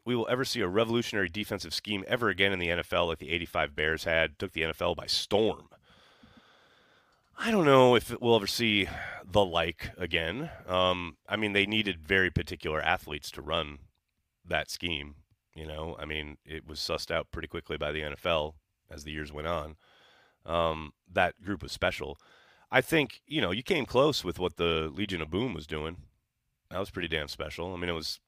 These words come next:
essentially a cover three, but, you know, very, very specialized and, uh, run, b-, again, by a very specific set of gr-,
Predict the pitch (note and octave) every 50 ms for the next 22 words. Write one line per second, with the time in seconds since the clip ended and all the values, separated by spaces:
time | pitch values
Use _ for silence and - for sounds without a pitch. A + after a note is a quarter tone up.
0 | _ - D#2+ - F2 D#2 D2 E2+ D2+ D2 - - D#2+ D2+ D2+ - - E2 D#2 D2+
1 | D2+ D#2+ D2+ D2+ D2+ D#2 D#2 _ _ _ _ - D#2 D2 D2 D2 D2 D2 _ _
2 | C#2+ D2+ D#2 D2+ D2 C#2+ D2+ D2 C#2+ - - D#2 D2+ - C#2+ C#2+ D2+ D2+ D2+ D#2
3 | D2+ D2+ D2 C#2+ C#2+ D2 - - - - - - - - - - - _ _ _
4 | _ _ - D2+ D#2 D2+ D2+ D2 - E2+ F2+ E2+ E2 F2 E2+ - - F#2+ F2 G#2+
5 | G2+ E2+ D#2 D#2 D#2 D#2 D#2 D2+ E2 D#2+ D#2+ - - - - - E2+ D#2+ - -
6 | E2+ D#2+ - - - F#2 D#2+ D#2 D#2 D#2+